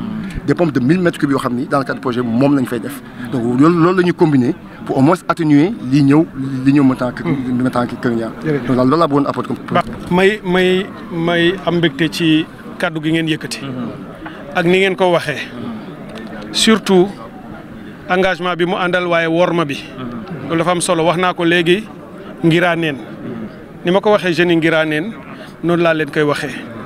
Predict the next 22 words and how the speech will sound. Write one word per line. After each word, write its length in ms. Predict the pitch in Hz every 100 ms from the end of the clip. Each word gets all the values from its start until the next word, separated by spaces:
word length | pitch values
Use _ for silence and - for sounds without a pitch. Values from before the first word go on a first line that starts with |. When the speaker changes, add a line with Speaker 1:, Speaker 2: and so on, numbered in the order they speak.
| -
Speaker 2:
Di 80 | 170
leen, 240 | 175 175 -
di 100 | 160
leen 180 | 175 180
remercier 600 | 165 165 151 - 156 160 156 - - - - - - - -
et 60 | 165
di 120 | 170
leen 160 | 170 160
féliciter, 460 | 170 160 160 175
di 80 | 160
leen 180 | 160 151
encourager. 540 | 165 160 160 147 131 - 127 123 117 104 95 - - - - -
Parce 160 | 185 -
que 220 | 214 233 - - - - - - - - - - -
da 160 | 180 202
ngeen, 240 | 208 208 208
dafa 200 | 180 208
xew, 260 | 180 165 - - 214 214 202 180 170
dal 200 | 190 180
ci 100 | 190
seen 220 | 196 165
kaw, 240 | 165 170